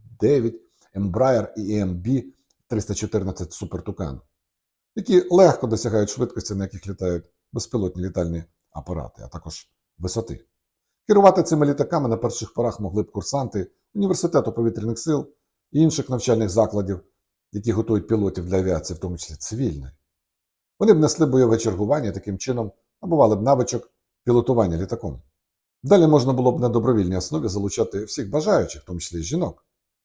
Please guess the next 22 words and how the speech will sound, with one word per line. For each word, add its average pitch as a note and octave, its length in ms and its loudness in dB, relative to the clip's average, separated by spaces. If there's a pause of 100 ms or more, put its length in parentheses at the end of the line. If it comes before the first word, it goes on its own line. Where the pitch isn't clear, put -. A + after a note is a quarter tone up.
(540)
Ці - 140 -8
літаки G2+ 520 -4
навчальні, F2 640 -2
тому D#2+ 160 -10
двомісні. G#2 600 -6 (680)
Один A2 260 -2
пілот G#2+ 240 2
управляє G2+ 360 2
літаком, F#2+ 400 -2
а G#2 40 -2
другий A#2 220 0
повинен A2 360 -2
мати F2 240 -4
стінгери, F2 440 -10 (640)
які - 160 -8
будуть G2+ 300 -2 (100)
надзвичайно C3 880 2
ефективні D#3 440 -4
в G2+ 60 -2
боротьбі F2+ 340 -4
з - 40 -8
шахедами D3+ 520 -6